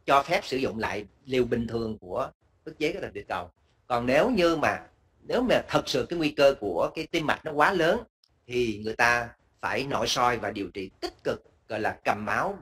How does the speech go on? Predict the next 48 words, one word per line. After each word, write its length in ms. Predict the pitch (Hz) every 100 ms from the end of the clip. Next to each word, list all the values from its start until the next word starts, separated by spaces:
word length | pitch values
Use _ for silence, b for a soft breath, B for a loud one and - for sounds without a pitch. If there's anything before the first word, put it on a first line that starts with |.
| - _
và 220 | 107 - -
củng 220 | 113 113
cố, 260 | - 139 190
là 100 | 135 101
vừa 200 | 110 98
cái 100 | 127 -
chích 180 | 247 _ -
cái 240 | 147 139
adrenaline 840 | - - 127 127 123 123 131 131 117 - _ -
để, 340 | 92 92 135
để 140 | 101 110
cầm 160 | 110 98
máu 160 | 110 123
và 60 |
đồng 160 | 104 95
thời 160 | 90 85
phải 140 | 110 -
kẹp 220 | 104 -
clip 220 | 170 285 - -
để 160 | 104
mà 200 | 127 98 - _ _
củng 200 | 117 107
cố, 160 | 127 160
và 80 | 127
thậm 180 | 127 113
chí 200 | 117 165
có 140 | 196 -
những 100 | 160
cái 220 | - 139 175
mà 180 | 127 95
phải 140 | - 139
dùng 240 | 123 107
những 180 | 101 131
cái 180 | 160 156 _ _ -
phương 140 | 135
tiện 260 | 107 95 107
mà, 240 | 101 90 85 _ _
ờ, 440 | 95 92 92 92 92 90 90 92 - _ _
ờ, 120 | 92
mạnh 240 | 95 98 110
hơn 320 | 139 139 131 - 113
để 220 | 90 110
mà 160 | 110
nó 80 | 95 110
cầm 180 | 113 98
máu 280 | 101 110 160
một 100 | -
cách 140 | 147